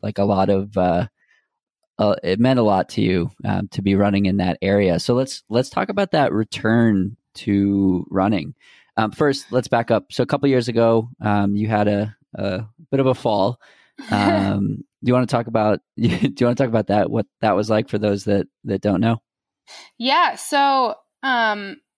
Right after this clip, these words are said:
Speaker 2: I do remember that super, like, that section. So basically on Sanitas, on Sanitas Mountain, it's this, like, pretty steep trail in Boulder. There's this fire road that's, um, you know, it's, it's not technical. It's just, like, a pretty steep road.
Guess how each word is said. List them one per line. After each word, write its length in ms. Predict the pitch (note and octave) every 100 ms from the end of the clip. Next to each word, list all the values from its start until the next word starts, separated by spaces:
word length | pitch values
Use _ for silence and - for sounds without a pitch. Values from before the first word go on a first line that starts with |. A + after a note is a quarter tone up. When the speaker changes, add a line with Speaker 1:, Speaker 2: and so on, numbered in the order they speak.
| _ _ _ _ _ _ -
Speaker 2:
I 120 | A3+
do 220 | F3 C#4
remember 680 | C#4+ B3 G#3+ G3+ F#3+ F3+ - G#3
that 240 | F#3 -
super, 440 | - G#3 G#3 G3
like, 180 | - G3+
that 140 | F#3+ -
section. 420 | - F#3 - F#3
So 100 | F#3+
basically 380 | G#3 A3 A3+ A3+
on 100 | F#3+
Sanitas, 640 | G3+ A3 G#3 A3+ G#3+ G#3 F3+ -
on 120 | A3+
Sanitas 420 | G#3+ G#3 G#3 G3
Mountain, 540 | G3 F3 E3+ G3+ F3 F#3+ - - - - -
it's 200 | G3 -
this, 240 | G3 F#3
like, 180 | G#3+ A3
pretty 200 | - A3+
steep 300 | G#3+ - G#3+
trail 280 | - G#3 F#3+
in 100 | F#3+
Boulder. 320 | F#3 F3+ F#3+
There's 260 | G3 G#3 G3+
this 220 | G3+ -
fire 360 | - D#4 D#4+ G#3
road 320 | F#3 D#3 D3+
that's, 240 | E3+ F#3+ E3+
um, 340 | C#3+ B2 A#2
you 120 | - A3+
know, 120 | F3
it's, 320 | E3+ - -
it's 380 | C4+ A3+ - -
not 240 | B3+ C#4 - - A#3
technical. 460 | - A3 A3+ G#3+ G3
It's 100 | F#3+
just, 140 | G#3+
like, 120 | G3+
a 60 | F#3
pretty 260 | - A3+ G3+
steep 400 | - - G3+ -
road. 340 | F#3+ D3+ G#2